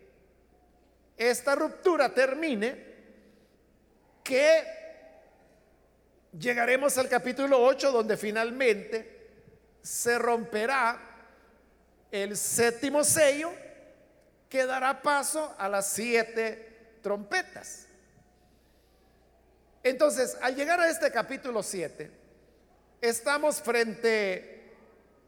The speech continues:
algunos le han llamado un paréntesis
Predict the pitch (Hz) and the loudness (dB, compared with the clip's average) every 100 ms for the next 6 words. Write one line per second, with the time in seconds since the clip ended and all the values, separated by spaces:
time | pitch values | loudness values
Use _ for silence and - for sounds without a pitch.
0 | _ - 247 311 320 269 269 254 254 254 | _ -4 -2 0 2 2 2 0 0 2
1 | 254 247 233 220 247 277 226 165 - 180 | 2 2 2 4 4 2 -4 -8 -8 -14
2 | - - | -16 -20